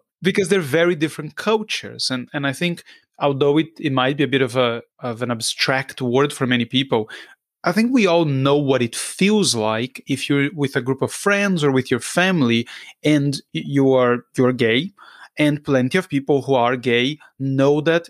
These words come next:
they cannot be openly gay in some companies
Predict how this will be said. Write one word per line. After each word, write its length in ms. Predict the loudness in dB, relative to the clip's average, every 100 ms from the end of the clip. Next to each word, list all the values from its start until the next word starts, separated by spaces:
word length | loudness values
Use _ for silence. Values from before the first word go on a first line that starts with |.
| _
they 180 | -4 -4
cannot 640 | -4 -2 0 2 0 -2
be 120 | -4 0
openly 560 | 0 0 0 0 0 0
gay 540 | 2 2 0 -2 -8 -2
in 160 | 0 0
some 280 | 0 0
companies 760 | 0 0 0 -4 -6 -6 -6